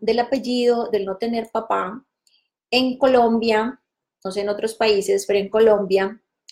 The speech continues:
eh, llegó un momento, parece ser,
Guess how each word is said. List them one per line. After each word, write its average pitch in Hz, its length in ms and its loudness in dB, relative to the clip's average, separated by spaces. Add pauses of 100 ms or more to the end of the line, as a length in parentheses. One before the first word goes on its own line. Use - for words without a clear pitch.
(120)
eh, 196 420 2 (520)
llegó 196 280 6
un 202 80 2
momento, 226 720 0 (180)
parece 180 480 0
ser, 214 520 4